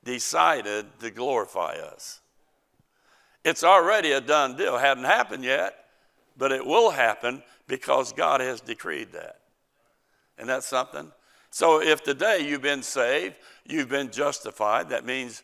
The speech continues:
because you believed in the gospel, now you have a right standing before God. And he promises you, you will get to heaven one day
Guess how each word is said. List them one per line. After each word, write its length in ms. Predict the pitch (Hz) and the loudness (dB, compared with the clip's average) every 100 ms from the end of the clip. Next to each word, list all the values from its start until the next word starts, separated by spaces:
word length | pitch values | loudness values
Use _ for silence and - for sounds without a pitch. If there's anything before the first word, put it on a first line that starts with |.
| _ _ _ - | _ _ _ -14
because 420 | - 147 143 131 | -2 2 2 2
you 140 | 135 | -6
believed 380 | 113 143 175 - | -2 0 0 0
in 80 | 139 | -8
the 80 | 127 | -2
gospel, 480 | 123 123 127 139 151 | 2 2 0 -8 -8
now 240 | 139 196 | -4 -4
you 180 | 165 151 | -6 -6
have 220 | 165 160 | -6 -4
a 60 | 131 | -4
right 360 | 131 156 147 | -2 -2 -4
standing 640 | - - 156 135 101 110 | -12 -10 -10 -10 -14 -18
before 320 | 107 107 104 104 | -18 -14 -12 -10
God. 440 | 120 107 - - _ _ _ _ _ - _ | -12 -12 -14 -20 _ _ _ _ _ -20 _
And 160 | 165 147 | -4 -2
he 100 | 143 | -2
promises 760 | - 170 185 170 151 147 120 | -4 -4 -4 -6 -8 -8 -10
you, 160 | 120 170 | -6 -6
you 440 | 123 120 131 185 | -6 -8 -12 -10
will 160 | 139 123 | -10 -10
get 240 | 110 131 | -10 -12
to 100 | - | -10
heaven 400 | 139 160 110 95 | -6 -4 -4 -6
one 220 | 92 95 90 | -8 -8 -6
day 400 | 95 82 82 | -6 -6 -10